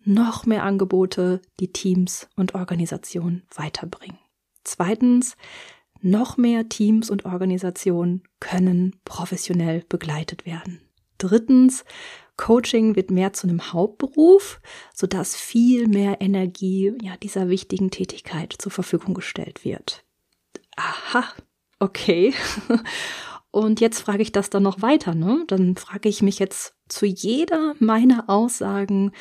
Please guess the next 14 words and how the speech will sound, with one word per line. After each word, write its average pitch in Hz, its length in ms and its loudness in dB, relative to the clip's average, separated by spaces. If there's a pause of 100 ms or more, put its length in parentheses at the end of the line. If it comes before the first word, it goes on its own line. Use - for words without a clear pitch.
(360)
nochmal, 190 840 2 (180)
wofür 190 960 2 (100)
das - 260 -8
gut 175 260 0
ist. - 480 -12 (180)
Ja, 208 240 -4
zum - 200 -4
Beispiel 175 320 -4
zu - 160 -4
eins, 220 500 0
dass - 400 -4
mehr 180 200 0
Angebote 214 540 2
entstehen, 196 680 0